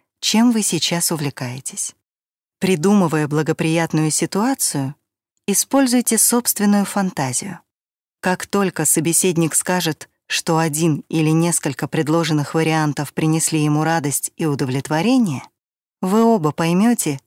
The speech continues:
чего он хочет больше всего. Если же данное упражнение не помогло, и собеседник так и не определился со своими желаниями, на выручку может прийти зависть.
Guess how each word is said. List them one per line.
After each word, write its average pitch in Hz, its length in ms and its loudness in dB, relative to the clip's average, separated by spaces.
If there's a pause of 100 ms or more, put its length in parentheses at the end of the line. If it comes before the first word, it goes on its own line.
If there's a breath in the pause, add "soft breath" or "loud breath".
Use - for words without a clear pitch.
(140)
чего 165 360 0
он 208 200 2
хочет 170 420 -4
больше 143 360 -2
всего. 127 420 -4 (560)
Если 226 400 2
же 208 160 4
данное 190 520 4
упражнение 180 680 2
не 170 160 4
помогло, 190 580 2 (400)
и 196 80 0
собеседник 180 880 2 (140)
так 180 240 0
и 175 60 2
не 165 160 4
определился 185 720 0
со - 120 -2
своими 151 380 2
желаниями, 143 640 -2 (520)
на 156 200 0
выручку 131 520 -4
может 160 360 -2
прийти 165 380 -4
зависть. 143 560 -4